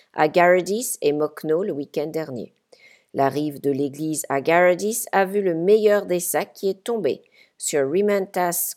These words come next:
Kondrakas avec sept kilos cent quatre-vingts. Cette semaine, Sensas a annoncé le lancement de Sensas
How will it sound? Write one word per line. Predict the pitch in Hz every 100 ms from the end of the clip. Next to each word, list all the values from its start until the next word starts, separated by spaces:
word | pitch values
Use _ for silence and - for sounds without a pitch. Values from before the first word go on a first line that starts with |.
| -
Kondrakas | 262 269 175 135 - 131 170 -
avec | - 127 165 -
sept | - 175 170
kilos | - 123 147 185
cent | - - 190
quatre-vingts. | 185 - 139 98 - _ _ _ _ _ _ _ _
Cette | - 120 -
semaine, | 123 110 131 190 - _ -
Sensas | - 262 254 - 190 185
a | 175
annoncé | 170 170 175 196
le | 180 156
lancement | 156 190 226 - 170 135 135
de | 131
Sensas | 143 - 165 165 - 160 165 -